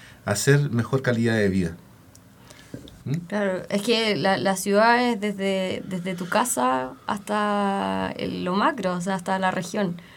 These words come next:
Speaker 2: Como todo eso define un poco cómo tú habitas. Y el,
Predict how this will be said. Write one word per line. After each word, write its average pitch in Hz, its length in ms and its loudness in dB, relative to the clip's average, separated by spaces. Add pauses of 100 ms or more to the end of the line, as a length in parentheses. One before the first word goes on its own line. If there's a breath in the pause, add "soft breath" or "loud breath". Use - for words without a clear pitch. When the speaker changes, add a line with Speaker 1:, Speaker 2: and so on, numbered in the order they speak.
(140 loud breath)
Speaker 2:
Como 180 400 -2
todo 202 180 4
eso 247 220 2
define 233 380 0
un 233 100 -2
poco 233 300 -4
cómo 220 280 -6
tú 220 380 -6
habitas. 196 480 -6 (580 soft breath)
Y 185 140 -2
el, 185 80 2